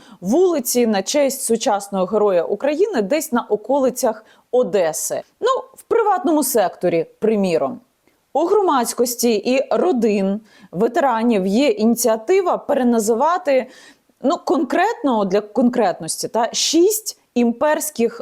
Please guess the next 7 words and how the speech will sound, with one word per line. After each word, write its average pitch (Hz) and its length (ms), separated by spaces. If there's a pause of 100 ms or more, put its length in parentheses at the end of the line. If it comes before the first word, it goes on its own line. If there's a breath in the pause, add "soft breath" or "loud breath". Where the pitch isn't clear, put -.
(120)
топонімів 262 840 (340 soft breath)
іменами 269 540
шістьох 269 480
загиблих 202 480
військових - 680 (520)
одеситів. 180 560 (440)
Вони 381 380